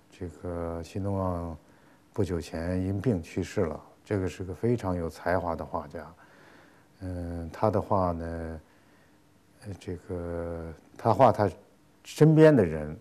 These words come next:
他能够入木三分的把对这些人的这种个性的感受啊，用他自己的语言，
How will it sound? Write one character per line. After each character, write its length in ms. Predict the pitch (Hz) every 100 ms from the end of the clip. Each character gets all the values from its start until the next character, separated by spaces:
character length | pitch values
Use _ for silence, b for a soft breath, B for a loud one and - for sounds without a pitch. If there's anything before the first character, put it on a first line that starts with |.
| _ _ b b b -
他 160 | 127
能 240 | 123 113 113
够 160 | 113
入 240 | 107 143 120
木 240 | 123 101
三 400 | - - 131 139
分 300 | 131 139 151
的 200 | 110 80 - -
把 160 | 85
对 160 | - 110
这 200 | 113 95
些 100 | 90
人 160 | 90
的 140 | 95 85
这 160 | 87
种 160 | 82 80
个 200 | - 127
性 180 | 104 117
的 100 | 92
感 280 | - 82 80
受 200 | - 107
啊， 160 | 85 82
用 200 | 104 95
他 240 | - 135
自 180 | 185 139
己 80 | 90
的 100 | 85
语 200 | 76 76
言， 240 | 76